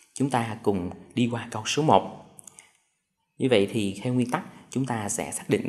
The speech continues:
keyword của câu số một. Vậy thì keyword của câu số một chúng ta thấy, "Computers not useful, important." Máy tính không hữu dụng và không quan trọng. Chúng ta sẽ sử dụng những keyword này để tìm kiếm thông tin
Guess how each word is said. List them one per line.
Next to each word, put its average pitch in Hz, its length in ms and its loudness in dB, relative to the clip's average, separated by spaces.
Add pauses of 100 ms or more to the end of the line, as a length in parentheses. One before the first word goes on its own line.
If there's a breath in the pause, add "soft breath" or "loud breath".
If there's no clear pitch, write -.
(120)
keyword 113 520 0
của - 220 -6
câu 101 140 -4
số - 160 -4
một. 107 500 0 (280)
Vậy - 100 -14
thì 104 80 -4
keyword 113 460 -2
của - 80 -4
câu 123 120 0
số 151 180 -4
một 131 160 0 (140)
chúng 117 120 -4
ta 101 100 -4
thấy, 147 240 4 (460 loud breath)
"Computers 147 500 2 (200)
not 101 260 2 (500 loud breath)
useful, 170 460 2 (380)
important." 113 500 -2 (1120)
Máy 131 180 0
tính 165 300 0
không - 260 2
hữu 101 160 0
dụng 95 260 -2 (100)
và 95 100 -6
không 104 240 -2
quan 95 140 -4
trọng. 82 160 -8 (1600 soft breath)
Chúng 180 140 -4
ta 160 140 6
sẽ 117 160 0
sử 131 120 0
dụng 104 240 0
những 98 200 0
keyword 110 380 2
này 107 200 -4 (400 loud breath)
để 92 200 0
tìm 107 200 0
kiếm 110 180 2
thông 120 200 0
tin 127 300 4